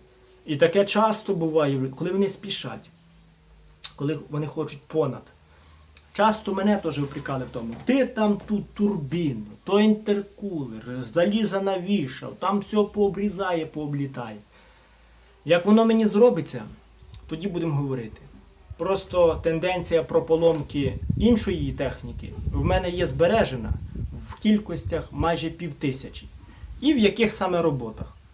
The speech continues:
А по такій техніці тенденція мінімальна, в відсотковому відношенні там взагалі, або в, е, простому відношенні там один до тридцяти,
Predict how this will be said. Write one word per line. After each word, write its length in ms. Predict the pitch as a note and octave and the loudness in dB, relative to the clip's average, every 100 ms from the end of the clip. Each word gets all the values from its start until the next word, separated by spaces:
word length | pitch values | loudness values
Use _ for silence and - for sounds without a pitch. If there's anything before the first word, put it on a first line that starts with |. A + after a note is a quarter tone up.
| - | -6
А 80 | - | -4
по 140 | G3+ B3+ | 2 2
такій 280 | B3+ D4 | 2 0
техніці 600 | B3+ F#3+ D3 - C3 - - - - | 0 0 0 -2 -8 -8 -12 -12 -8
тенденція 560 | F3+ A3 B3 - A3+ | 0 2 2 0 4
мінімальна, 580 | G#3+ G#3+ G#3 F3+ C#3 C3+ | 8 10 10 6 0 -2
в 40 | |
відсотковому 640 | C#3 E3+ G#3 - A3 G#3+ G#3 | -4 -4 -6 0 4 6 6
відношенні 600 | G3+ G#3 B3 A3+ F3 D3 | 4 2 2 0 -6 -8
там 240 | C#3+ C3 | -6 -8
взагалі, 560 | B2+ D3+ C#3+ E3 C3+ G#2+ - _ - - | -6 -8 -6 -4 -4 -6 -14 _ -20 -8
або 360 | C#3 D3+ F3 | -2 2 2
в, 260 | D3+ C#3 D3 | 2 -2 -2
е, 300 | C#3+ C#3+ C#3 C3+ | 0 0 -2 -2
простому 500 | - G3+ - A3 E3+ | 0 0 4 4 4
відношенні 500 | D3+ C#3+ C#3+ - C3+ | 0 0 -2 -4 -6
там 160 | C3+ C3 | -6 -4
один 320 | D3+ C#3 A3 | 0 6 6
до 100 | G3 | 4
тридцяти, 720 | F#3+ F#3+ G3 F3+ - C3 G#2 | 0 -4 -4 -6 -4 -4 -6